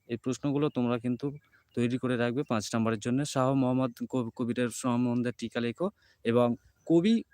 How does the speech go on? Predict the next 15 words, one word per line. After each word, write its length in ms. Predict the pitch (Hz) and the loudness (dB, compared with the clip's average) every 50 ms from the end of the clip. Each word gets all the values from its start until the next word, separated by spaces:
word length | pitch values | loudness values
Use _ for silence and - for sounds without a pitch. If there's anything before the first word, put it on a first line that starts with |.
| - - _ _ - | -20 -20 _ _ 0
কীর্তিবাসের 680 | - 175 175 - - 208 175 185 180 175 - 185 190 180 180 - - - - | 2 2 2 2 0 0 2 4 2 2 2 0 -2 -2 -2 -8 -14 -12 -6
শ্রীরাম 360 | - - 151 147 165 170 170 | -2 0 2 2 4 4 2
যে 120 | 151 165 - - | 2 0 0 0
পাঁচালী 380 | 127 127 123 - 156 147 156 | 0 0 0 0 0 0 0
গ্রন্থটি 420 | 139 123 131 131 127 - 123 135 131 | 0 2 2 0 0 0 0 0 0
রয়েছে, 360 | 120 120 120 110 - - 208 262 269 - - - - | 0 0 0 -2 -2 -4 -6 -6 -6 -10 -12 -8 -4
ঠিক 120 | 170 185 | -2 0
আছে? 220 | 170 120 - - - - _ _ _ - - - _ _ | 0 -2 -2 -8 -16 -16 _ _ _ -20 -20 -20 _ _
আহ, 360 | - 107 107 104 104 104 98 80 | -4 -2 0 0 0 0 -2 -2
সেই 160 | - 120 113 | -2 -4 -2
পাঁচালী 420 | - 127 127 127 - 156 147 156 | 0 0 0 0 0 0 0 0
গ্রন্থটি 360 | 131 135 135 131 - 131 156 | 0 2 0 0 -2 -4 -6
তোমাকে 380 | 156 - 123 120 117 113 - 131 | -2 0 0 0 0 -2 -4 -4
কিন্তু 320 | 127 127 127 - - 190 | -2 -2 -2 -2 -4 -6
শর্টে 340 | - - 120 107 - 151 190 | -4 -2 -2 -2 0 0 -2